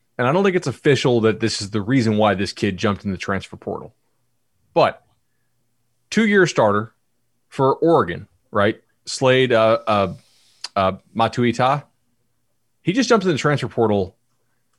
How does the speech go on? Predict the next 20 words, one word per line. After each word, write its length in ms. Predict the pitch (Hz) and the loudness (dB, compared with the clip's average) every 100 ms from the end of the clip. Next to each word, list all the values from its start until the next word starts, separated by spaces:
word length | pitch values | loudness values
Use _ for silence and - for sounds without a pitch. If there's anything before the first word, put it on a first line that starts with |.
| _ _ _ _ - | _ _ _ _ -4
And 140 | 117 | 2
there's 140 | 196 220 | 2 4
a 40 | |
lot 100 | 226 | 4
of 60 | 180 | 4
Oregon 260 | 196 170 | 4 2
fans 300 | - 131 110 | 2 0 2
out 200 | 113 104 | 2 2
there 340 | 110 104 92 - | 0 0 -2 -2
who 100 | 117 | -2
think 240 | 131 120 | 0 0
it's 100 | 117 | -2
because 320 | - 117 175 | -4 -6 -6
he 140 | - 170 | -2 2
was 160 | 147 | 2
about 200 | 120 117 | 2 0
to 60 | 104 | 0
lose 180 | 113 104 | -2 -2
his 140 | 92 | -6
spot, 360 | - - - | -8 -6 -6